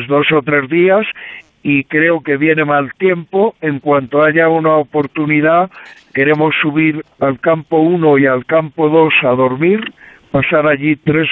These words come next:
o cuatro días entre los dos campos, luego bajar al campo base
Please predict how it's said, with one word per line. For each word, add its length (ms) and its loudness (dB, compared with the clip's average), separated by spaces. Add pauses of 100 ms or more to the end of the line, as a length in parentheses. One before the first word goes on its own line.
o 100 -2
cuatro 400 -2
días 320 2 (100)
entre 280 -2
los 240 2
dos 160 0 (100)
campos, 520 0 (640)
luego 340 2
bajar 300 0
al 160 0
campo 400 0
base 480 2